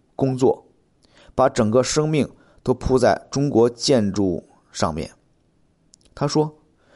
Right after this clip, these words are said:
：“我能做的有限，但是为了做这件事儿，我绝对是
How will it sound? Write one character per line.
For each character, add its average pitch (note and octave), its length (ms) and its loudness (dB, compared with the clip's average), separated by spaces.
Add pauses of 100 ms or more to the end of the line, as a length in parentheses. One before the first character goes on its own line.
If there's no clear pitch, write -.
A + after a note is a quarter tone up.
(200)
：“我 B2 160 2
能 C#3 160 0
做 E3 140 0
的 B2 100 2
有 F#2 180 -4
限， - 320 0 (1040)
但 C3 180 2
是 A2+ 300 -2 (320)
为 C3+ 120 2
了 B2+ 120 4
做 B2+ 160 2
这 C3 160 2
件 G2+ 200 -2
事 - 140 -4
儿， - 120 -2 (600)
我 A#2+ 140 2
绝 A#2+ 260 2
对 D3 180 4
是 - 280 -2